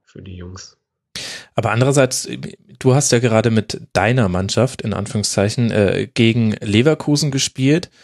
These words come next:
Speaker 2: Ich würde sagen, wenn's gerade eine Mannschaft gibt, die sagt, äh, "Wie, ihr wollt kämpfen, ihr wollt in Zweikämpfe gehen? Äh, nee, sorry, wir haben da Buchclub."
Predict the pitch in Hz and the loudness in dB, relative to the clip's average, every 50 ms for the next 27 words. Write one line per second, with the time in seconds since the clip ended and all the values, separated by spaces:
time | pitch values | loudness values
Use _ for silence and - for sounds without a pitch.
0 | - - - - _ - - 117 117 113 110 107 113 117 113 104 110 120 147 - | -20 -20 -20 -20 _ -6 0 2 2 2 4 4 2 2 4 2 2 2 0 -2
1 | - - 135 131 139 127 117 113 120 123 - 151 135 - - 139 127 - 131 120 | 0 2 2 2 4 2 4 4 2 2 2 0 0 0 -2 -4 -2 0 0 0
2 | 104 117 117 117 - - 104 98 104 95 - 104 104 101 110 110 117 117 - 101 | 2 2 0 0 -2 -6 -4 -2 -2 -2 -2 -4 -4 -2 0 0 0 2 0 0
3 | 98 98 98 95 - - - 120 123 147 - - 127 104 110 110 - - 113 - | 0 2 0 0 0 -2 -2 0 0 0 0 -2 0 2 2 0 0 0 -6 -2
4 | - 101 113 117 - 156 - - 139 139 147 143 139 131 98 110 113 107 107 101 | 0 0 0 0 -2 -4 -2 -2 -4 0 2 0 2 2 2 0 2 2 2 2
5 | - - 123 123 127 101 104 101 104 107 107 98 - 123 135 - - - - 160 | 4 2 2 2 2 2 2 2 2 4 2 0 2 0 -2 -2 -4 -2 0 0
6 | 156 - - | 0 0 -4